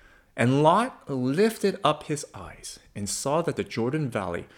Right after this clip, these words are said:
was well watered everywhere like the garden of the Lord, like the land of Egypt,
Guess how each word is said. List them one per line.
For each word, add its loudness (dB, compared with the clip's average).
was -2
well 4
watered -2
everywhere 4
like -8
the -6
garden -4
of -4
the -6
Lord, -10
like 2
the 2
land 0
of 0
Egypt, -4